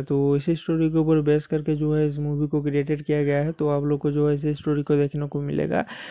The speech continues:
जो एक हार्ड वर्किंग टीनेजर्स के ऊपर डिपेंड करके जो है इसका स्टोरी क्रिएटेड किया गया है। अ, तो, तो उन लोग का जो है गोल एक है, जो आरो टीनेजर्स का जो गोल है,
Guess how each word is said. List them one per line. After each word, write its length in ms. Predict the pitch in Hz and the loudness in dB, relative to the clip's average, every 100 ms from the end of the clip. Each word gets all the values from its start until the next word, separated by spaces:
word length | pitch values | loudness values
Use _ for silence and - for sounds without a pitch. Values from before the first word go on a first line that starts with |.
| - - | -16 -6
जो 260 | 147 143 147 | 2 6 6
एक 100 | 143 | 6
हार्ड 300 | - 147 147 | 2 2 4
वर्किंग 480 | 156 156 151 160 156 | 2 0 0 -4 -4
टीनेजर्स 540 | 147 151 147 156 147 | -4 -2 0 -2 -2
के 120 | - 151 | -2 0
ऊपर 260 | 147 151 | 0 -2
डिपेंड 360 | 147 143 147 147 | -2 -2 -4 -4
करके 240 | 147 151 | -4 -4
जो 160 | 147 147 | -2 -2
है 60 | |
इसका 260 | 147 151 151 | -2 -4 -6
स्टोरी 320 | 143 147 147 | -4 -4 -4
क्रिएटेड 460 | 143 143 147 151 143 | -4 -4 -2 -4 -2
किया 220 | 151 151 | -2 0
गया 240 | 147 147 | 2 0
है। 200 | 147 170 - - - - - - | 0 -2 -6 -14 -20 -20 -14 -4
अ, 40 | 151 143 143 139 | 0 2 2 2
तो, 580 | 131 147 147 147 117 143 | 2 4 6 4 4 -2
तो 160 | 139 151 147 143 | -2 0 2 2
उन 140 | 151 156 | 2 2
लोग 200 | 156 151 | 2 2
का 100 | 156 | 2
जो 160 | 151 | 2
है 160 | 151 151 143 | 2 2 0
गोल 340 | 143 147 147 | 2 4 4
एक 200 | 151 139 | 2 0
है, 240 | 165 185 156 | -4 -4 -2
जो 400 | 147 143 143 143 | 0 4 4 4
आरो 300 | 143 143 147 143 | 2 2 2 0
टीनेजर्स 500 | 151 147 147 151 143 | -2 0 2 0 0
का 140 | 151 | -2
जो 160 | 143 143 | 0 -2
गोल 340 | 139 147 147 | 2 4 4
है, 100 | 147 | 2